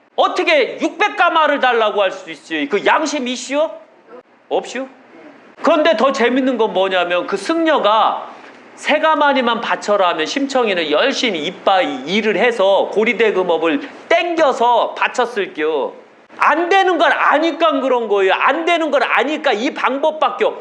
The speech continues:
없어서 그렇게 한 거예요. 저도 마찬가지요. 업 가지신 분 제가 어떻게 했다고 생각하셔요? 저분 업 빼는데 어떻게 뺐는 줄 아세요?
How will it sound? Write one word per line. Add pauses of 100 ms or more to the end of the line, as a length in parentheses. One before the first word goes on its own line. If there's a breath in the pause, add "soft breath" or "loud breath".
없어서
그렇게
한
거예요. (200)
저도
마찬가지요. (380)
업
가지신
분
제가
어떻게
했다고
생각하셔요? (720)
저분
업
빼는데
어떻게
뺐는
줄
아세요?